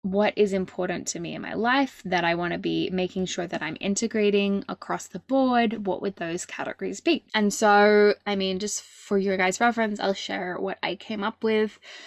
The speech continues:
Those categories are relationship with myself. So,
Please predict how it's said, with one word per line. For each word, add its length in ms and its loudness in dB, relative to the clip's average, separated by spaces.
Those 440 2
categories 680 0
are 520 2
relationship 720 -2
with 140 -6
myself. 720 -4
So, 680 -6